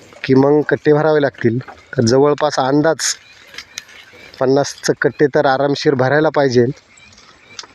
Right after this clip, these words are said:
आणि भरतील पण असा एक अंदाज आहे. तर, अ,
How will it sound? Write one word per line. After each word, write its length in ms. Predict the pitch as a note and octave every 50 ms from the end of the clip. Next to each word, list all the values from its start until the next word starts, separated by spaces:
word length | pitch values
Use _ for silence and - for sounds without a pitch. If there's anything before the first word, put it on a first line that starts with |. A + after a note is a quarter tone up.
| - - _ - - - - - - - - - - - - -
आणि 140 | A#2 B2 C3+
भरतील 440 | A#2+ C3 C#3+ C#3 A2+ - F3 F3
पण 240 | E3+ C#3+ D#3 C#3 C3 D3+ - _ _ - - -
असा 220 | C3 B2+ - C#3+ C#3
एक 120 | C#3 -
अंदाज 340 | C3+ C3+ C#3+ C#3+ D3+ D#3 D3+
आहे. 280 | D3+ C#3+ B2+ B2 A#2 A#2+ D3+ - - - - - - - - _ _ - - C3+
तर, 140 | C3+ C3+ C#3
अ, 640 | C#3 C#3 C#3 C#3 C#3 C#3 C3+ C#3 C3+ C3+ C3+ C#3